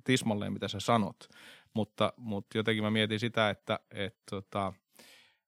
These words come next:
ää, et ajatellaanko me, niin kun, nyt tän teeman ympärillä sitä, että, että se, ää, se työ on jotenkin, äm, tai et, et jotta se työ voi olla merkityksellistä,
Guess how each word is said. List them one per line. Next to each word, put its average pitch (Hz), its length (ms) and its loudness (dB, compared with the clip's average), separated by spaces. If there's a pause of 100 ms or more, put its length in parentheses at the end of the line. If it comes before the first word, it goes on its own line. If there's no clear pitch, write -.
(140)
ää, 104 400 -6 (480)
et 113 180 -6
ajatellaanko 117 800 4
me, 110 120 0
niin 107 240 -2
kun, 107 240 -2 (1040)
nyt 104 200 -8
tän 104 300 2
teeman 104 420 0
ympärillä 95 560 -6
sitä, 95 380 -4
että, - 320 -14
että 104 240 -12
se, 101 200 -6 (1040)
ää, - 160 -10 (220)
se 113 160 -4 (140)
työ 120 400 8
on 107 200 2
jotenkin, 107 920 2 (220)
äm, 104 560 -8 (380)
tai 110 240 6
et, 139 220 -6
et 139 200 2
jotta 180 300 6
se 135 120 6
työ 147 280 8
voi 120 120 6
olla 107 140 2
merkityksellistä, 101 1200 2